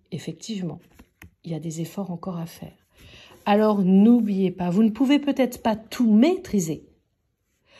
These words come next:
mais est-ce que ça vaut vraiment le coup de s'énerver, de s'épuiser pour quelque chose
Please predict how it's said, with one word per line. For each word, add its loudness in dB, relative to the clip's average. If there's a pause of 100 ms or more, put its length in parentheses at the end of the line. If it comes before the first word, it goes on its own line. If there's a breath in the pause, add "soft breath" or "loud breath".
(220 loud breath)
mais 0
est-ce -4
que -4
ça -8
vaut 0
vraiment -2
le -2
coup -10 (880 loud breath)
de 0
s'énerver, -4 (320 soft breath)
de 4
s'épuiser -2
pour -4
quelque 0
chose -6